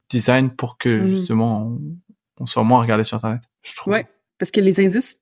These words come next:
Speaker 2: souvent, sont tous là. C'est ça du bon level design, je trouve, c'est de vraiment
Speaker 1: Mhm.
Speaker 2: guider le gamer sans nécessairement écrire dans le ciel ce qu'il faut faire. Mais c'est que le design soit tellement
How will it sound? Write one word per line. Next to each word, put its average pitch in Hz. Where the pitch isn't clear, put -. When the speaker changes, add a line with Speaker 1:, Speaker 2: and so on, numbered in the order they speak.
Speaker 2:
souvent, 196
sont 170
tous -
là. 165
C'est -
ça 202
du 165
bon 165
level 156
design, 156
je 160
trouve, 165
c'est -
de 165
vraiment 156
Speaker 1:
Mhm. 170
Speaker 2:
guider 160
le 180
gamer 156
sans 170
nécessairement 165
écrire 180
dans 165
le 156
ciel 165
ce -
qu'il 165
faut -
faire. 175
Mais 160
c'est 156
que -
le 156
design 185
soit 165
tellement 170